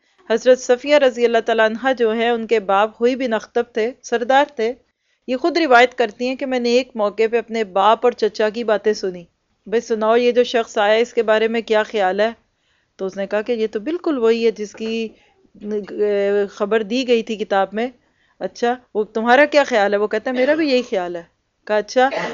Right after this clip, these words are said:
अब बताओ कि तुम क्या मान-, मानोगे इसको?" तो आएगा, "देखो, अगर हम मानने लग गए, हम सरदार मानेंगे तो सारे लोग भी मानने लग जाएंगे। तो मैं तो यही कहूँगा कि जब तक जान में जान है, इसकी मुखालफत करूँगा।"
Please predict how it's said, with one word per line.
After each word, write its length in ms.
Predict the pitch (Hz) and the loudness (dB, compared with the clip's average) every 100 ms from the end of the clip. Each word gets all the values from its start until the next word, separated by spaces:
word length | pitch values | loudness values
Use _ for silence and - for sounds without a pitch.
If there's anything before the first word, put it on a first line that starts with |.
| - | 2
अब 120 | 254 | 2
बताओ 360 | 233 262 262 285 | 4 4 6 4
कि 120 | 294 | 0
तुम 340 | 285 277 285 | -4 -4 -4
क्या 180 | 311 294 | 4 4
मान-, 320 | 285 247 220 | 6 2 0
मानोगे 400 | 208 208 233 302 | -6 -2 -2 0
इसको?" 280 | 359 339 311 294 _ _ _ _ _ _ _ | 0 0 -8 -8 _ _ _ _ _ _ _
तो 60 | 185 | -8
आएगा, 220 | 190 233 | -4 -4
"देखो, 360 | 202 190 240 | -2 -4 -2
अगर 180 | 240 247 | -2 -2
हम 240 | 226 202 226 | -2 -6 -4
मानने 400 | 247 208 202 202 | -2 -2 -4 -4
लग 260 | 196 175 | -4 -6
गए, 220 | 180 214 240 _ _ | -6 -6 -6 _ _
हम 140 | - 285 | -8 -6
सरदार 500 | 285 254 226 226 277 | -2 -2 4 6 6
मानेंगे 440 | 262 233 240 247 | 4 0 0 -4
तो 140 | 285 311 | -4 -6
सारे 460 | - 214 214 240 | 0 2 6 6
लोग 240 | 269 285 262 | 6 4 2
भी 100 | 302 | 0
मानने 320 | 285 269 269 | 0 2 0
लग 200 | 262 233 | 0 0
जाएंगे। 380 | 254 247 247 240 _ _ _ _ _ - | -4 -2 -4 -6 _ _ _ _ _ -6
तो 80 | |
मैं 220 | 220 226 262 | -2 0 0
तो 100 | 302 | 0
यही 220 | 269 277 | 0 0
कहूँगा 400 | 233 214 214 233 | 0 0 0 -2
कि 140 | 233 | 0
जब 260 | 208 240 233 - | -2 0 -2 0
तक 120 | 277 | -2
जान 340 | 254 220 214 226 | -2 0 0 0
में 200 | 226 214 | -4 -4
जान 280 | 208 208 | -2 0
है, 140 | 233 262 - _ | 0 -2 -6 _
इसकी 260 | 262 254 254 | -8 -6 -6
मुखालफत 520 | 240 233 208 202 208 | -4 -2 -4 -4 -8
करूँगा।" 420 | 196 175 170 175 | -6 -8 -8 -14